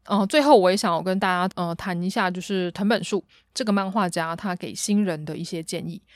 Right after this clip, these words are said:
我觉得也是受益良多。大家应该会知道说藤本树他是一个非常奇葩的 <laughs> 漫画家，你光从他的作品就可以感觉出来这个家伙真的非常非常的奇葩。例如说他奇葩到什么程度呢？链锯人里面那种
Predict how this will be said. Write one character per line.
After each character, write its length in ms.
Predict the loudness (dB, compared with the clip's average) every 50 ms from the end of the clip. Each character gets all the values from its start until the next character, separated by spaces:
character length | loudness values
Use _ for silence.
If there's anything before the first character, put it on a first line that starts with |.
| -20 -20 _ _ _
我 140 | -6 -4 -2
觉 120 | 0 2
得 160 | 2 4 2 2
也 80 | 2
是 80 | 0 -2
受 220 | -2 -2 -2 -2
益 140 | -2 -4 -6
良 200 | -8 -8 -14 -12
多。 300 | -10 -10 -8 -8 -10 -14 _ _ _ _ _ _ _
大 120 | -2 0 2
家 160 | 2 2 2
应 40 | 6
该 160 | 6 6 6
会 160 | 6 2 0
知 120 | 0 0
道 160 | 2 2 4 4
说 120 | 2 0
藤 160 | 2 2 0
本 160 | 0 0 -2
树 220 | -4 -4 -6 -6 -6
他 240 | -4 -6 -6 -6 -6
是 160 | -6 -6 -6
一 60 | -6
个 80 | -4 -2
非 100 | -2 -2
常 160 | -2 -2 -4
奇 240 | -6 -8 -8 -8 -8
葩 220 | -8 -8 -8 -8
的 180 | -6 -4 -6 -6 -8 -10 _ _
<laughs> 200 | -20 -20 -10 -2
漫 160 | 2 4 4 4
画 200 | 4 2 2 0
家， 260 | -4 -8 -10 -10 -10 -14 -20 -20 -20 -20 -12 -6
你 120 | -2 2
光 160 | 4 4 4
从 100 | 4 4 4
他 100 | 4 4
的 60 | 4
作 180 | 4 2 0 0
品 160 | 0 -2 -4
就 100 | -4 -4
可 140 | -2 -2 -2
以 60 | -2
感 200 | 0 -2 -4 -4
觉 240 | -4 -6 -4 -4 -4 -6
出 240 | -8 -4 -2 -2
来 120 | -2 -2 -2
这 140 | -4 -4 -2
个 160 | -2 -2 -4
家 220 | 0 0 0 0
伙 120 | 0 -4 -6
真 140 | -6 -6
的 80 | -6 -6
非 220 | -6 -6 -6 -4
常 160 | -4 -4 -4 -4
非 100 | -4 -4
常 100 | -4 -4
的 80 | -6
奇 240 | -6 -8 -10 -12 -14
葩。 160 | -14 -14 -14 -14 -16 _ -20 -20 -12
例 100 | -6 -2
如 140 | 0 0 0
说 340 | 0 0 0 0 0 0 0 -2
他 80 | -2 -2
奇 160 | -2 -2 -2
葩 160 | 0 0 2
到 100 | 2 2
什 140 | 2 0 -4
么 80 | -6
程 220 | -6 -8 -8 -8 -6
度 160 | -4 -4 -4
呢？ 200 | -6 -6 -8 -8 -4
链 160 | -2 0 2
锯 100 | 4 4
人 200 | 6 6 4 4
里 20 | 2
面 460 | 0 0 0 0 0 -2 -4 -4 -4
那 180 | -2 -2 -2 -2
种 260 | -2 -4 -4 -6